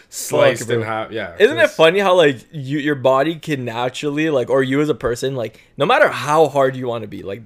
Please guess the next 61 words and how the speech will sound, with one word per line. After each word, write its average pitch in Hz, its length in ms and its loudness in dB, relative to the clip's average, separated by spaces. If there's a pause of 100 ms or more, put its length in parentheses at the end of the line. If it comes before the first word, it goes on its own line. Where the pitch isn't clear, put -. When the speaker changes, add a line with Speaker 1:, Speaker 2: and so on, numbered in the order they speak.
(100)
Speaker 2:
uh, 113 60 -4
you 123 220 -6
wanna 175 140 0
be 165 80 0
the 123 100 0
toughest 156 400 -2
guy, 123 120 0
you 139 100 2
wanna 156 160 2
be 147 100 2
a 131 60 0
Goggins, 131 400 -2
what, 131 200 -2
no, 135 200 4
bro. 110 220 -6 (360)
Anyone 165 320 4
Speaker 1:
Biggest 220 140 2
person 185 140 6
Speaker 2:
stubs 160 300 6
Speaker 1:
on 143 60 2
earth. 107 160 -2 (200)
Speaker 2:
biggest 190 260 4
person, 185 240 -2
Speaker 1:
Most 139 280 -4
D's 151 300 -6
man 139 240 -4
on 127 140 -4
earth. 98 220 -8 (180)
Speaker 2:
even 180 280 2
Izzy, 143 340 2
if 120 100 -2
he 156 100 -4
stubs 156 340 -2
his 160 140 -2
toe, - 200 -8
Speaker 1:
Any, 147 100 4
Speaker 2:
I 127 180 0
Speaker 1:
bro, 156 200 0
The 131 60 0
Speaker 2:
know 156 220 10
Speaker 1:
Rock. 143 80 0
Speaker 2:
he 139 80 -4
gets 120 260 0
cheesed. 82 380 -14 (360)
Speaker 1:
The 113 260 -10
Rock, 113 480 -4
fucking 104 760 -10
Speaker 2:
Bro, 170 160 6
The 156 120 6
Rock 165 380 4
Speaker 1:
all 175 200 4
of 214 40 4 (100)
Speaker 2:
probably 202 140 2
Speaker 1:
anybody, 202 420 0
it 165 40 -10
doesn't 220 200 2
matter 175 240 0
who 165 80 -4
you 135 160 -4
are. 92 220 -2
Speaker 2:
Yeah. 113 360 -2